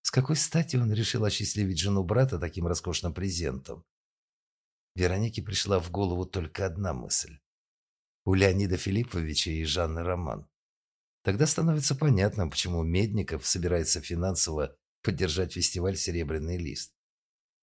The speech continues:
И почему Жанна, не особо задумываясь, совершает дорогие покупки направо и налево? Непонятно только одно. За каким лешим Леонид Филиппович купил и жене, и любовнице одинаковые украшения?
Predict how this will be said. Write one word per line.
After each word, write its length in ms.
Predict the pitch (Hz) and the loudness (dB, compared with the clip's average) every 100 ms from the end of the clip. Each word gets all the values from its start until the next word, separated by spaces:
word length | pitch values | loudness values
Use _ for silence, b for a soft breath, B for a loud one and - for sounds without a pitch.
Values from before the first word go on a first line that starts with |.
| - | -8
И 80 | 95 | -2
почему 320 | - 160 175 | 2 2 4
Жанна, 440 | 135 156 139 101 | 4 6 6 6
не 120 | 92 | 4
особо 340 | 107 - 127 104 | 4 4 2 2
задумываясь, 840 | 104 101 139 135 87 76 67 - | 2 4 4 4 2 0 -2 -4
совершает 540 | - 98 98 - 104 78 | 0 2 2 2 0 0
дорогие 360 | 92 87 87 | 0 0 -2
покупки 540 | 82 95 - 123 - 82 | -2 -2 -2 -8 -6 -4
направо 460 | 85 78 85 76 | -2 0 0 0
и 60 | 78 | -2
налево? 520 | 87 90 71 50 - _ _ _ _ _ _ | -2 -2 -4 -8 -16 _ _ _ _ _ _
Непонятно 600 | 92 87 - 90 82 95 | -4 -2 -2 -2 -2 -4
только 320 | 80 85 76 90 | -4 -4 -4 -4
одно. 380 | 69 64 - _ _ _ _ _ _ _ 87 | -4 -6 -8 _ _ _ _ _ _ _ 0
За 200 | 82 85 | 2 2
каким 380 | 92 - 147 | 0 4 4
лешим 400 | 101 127 131 85 | 6 6 4 2
Леонид 320 | 82 90 104 - | 0 2 0 0
Филиппович 640 | 95 98 127 90 78 - | 0 0 0 -2 0 0
купил 380 | 95 76 95 78 | -2 -2 -2 0
и 120 | 98 | -2
жене, 360 | 80 87 101 98 | 0 0 0 0
и 20 | |
любовнице 640 | 82 78 113 101 76 - | -2 -2 -2 -2 -2 -2
одинаковые 560 | 78 82 82 - 82 80 | -2 -2 -4 -4 -6 -6
украшения? 720 | 76 90 - - - - | -4 -4 -4 -6 -10 -12